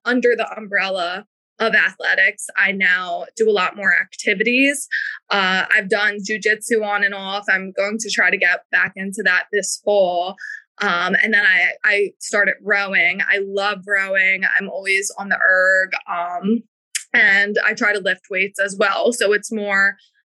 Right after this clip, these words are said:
of a balanced life just under that umbrella alone. And then I also make time for myself and, um, my social life, my work life. Before, I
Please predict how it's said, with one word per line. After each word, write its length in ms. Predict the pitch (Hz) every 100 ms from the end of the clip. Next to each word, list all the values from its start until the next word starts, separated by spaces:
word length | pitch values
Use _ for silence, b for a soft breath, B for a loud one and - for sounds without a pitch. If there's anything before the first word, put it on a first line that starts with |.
| _ _
of 140 | 233
a 80 | 226
balanced 600 | 190 190 202 208 208 -
life 440 | 202 180 180 202 - _ _ -
just 260 | 214 208
under 300 | 214 208 202
that 220 | 196 190 190
umbrella 420 | 202 190 185 190
alone. 560 | 196 185 180 190 233 294 262 -
And 180 | 208 208
then 360 | 190 185 190 190
I 120 | 190
also 360 | 180 190 -
make 200 | 196 185 185 202
time 200 | 185 185
for 80 | 185
myself 720 | 185 180 - 180 175 180 180 B B B _
and, 520 | 190 170 170 175 180 196 -
um, 360 | 175 160 165
my 140 | 196 190
social 400 | - 214 208 202
life, 240 | 190 190
my 180 | 208 190
work 320 | 185 196 214 -
life. 380 | 196 175 190 190 -
Before, 720 | 208 214 196 190 190 196 - b b b _ _
I 480 | 190 196 185 185 185